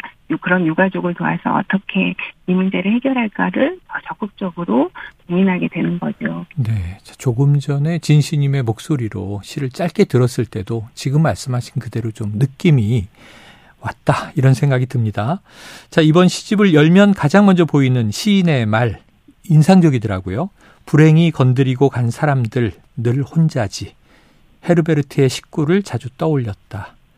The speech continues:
Speaker 2: 한 사람을 조금 덜 외롭게 해보려고 애쓰던 시간들이 흘러갔다." 자, 여는 말로 이 문구를 고르신 이유가 있으시겠죠?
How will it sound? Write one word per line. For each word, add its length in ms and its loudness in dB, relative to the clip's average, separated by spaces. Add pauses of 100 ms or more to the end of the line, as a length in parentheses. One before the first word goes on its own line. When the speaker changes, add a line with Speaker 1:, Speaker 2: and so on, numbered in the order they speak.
(180)
Speaker 2:
한 160 0
사람을 400 2
조금 320 0
덜 300 2
외롭게 420 0
해보려고 560 0
애쓰던 400 -4
시간들이 680 -6
흘러갔다." 680 -10 (600)
자, 200 2
여는 200 6
말로 300 4
이 80 2
문구를 400 4
고르신 520 -2
이유가 600 0
있으시겠죠? 680 -4